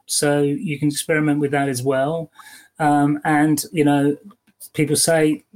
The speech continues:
the audience must be on LinkedIn because it's business. That's not necessarily the case. So, but once you've got there, focus on that,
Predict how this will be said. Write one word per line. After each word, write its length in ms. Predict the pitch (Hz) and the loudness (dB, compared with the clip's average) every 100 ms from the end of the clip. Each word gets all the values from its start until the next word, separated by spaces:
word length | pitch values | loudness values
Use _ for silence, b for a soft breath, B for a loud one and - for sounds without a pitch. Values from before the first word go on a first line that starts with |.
| - | -16
the 100 | 202 | -4
audience 380 | 160 151 147 - | 0 2 2 0
must 180 | 151 - | -2 -2
be 80 | 147 | 0
on 80 | 147 | 2
LinkedIn 380 | 147 147 180 | 0 0 -4
because 120 | 165 143 | -4 -6
it's 100 | 135 | -6
business. 460 | 165 151 160 147 | -4 -4 -2 -2
That's 180 | 147 - | -2 -2
not 100 | 151 | -2
necessarily 460 | 147 147 - 147 147 | -2 -2 -2 -2 -2
the 80 | 143 | -2
case. 480 | 180 151 123 - B B B B | 0 0 -2 -6 B B B B
So, 600 | - - 196 170 143 135 - _ | -2 2 4 4 4 2 -6 _
but 140 | - 151 | -2 0
once 360 | 156 196 - | 2 2 0
you've 100 | 208 | 0
got 280 | 165 214 214 | 2 2 2
there, 380 | 170 156 170 170 _ _ _ _ _ _ _ _ | 2 2 0 -2 _ _ _ _ _ _ _ _
focus 340 | 160 151 151 - | -2 0 0 -2
on 180 | 143 139 | 0 0
that, 300 | 117 110 | -2 -6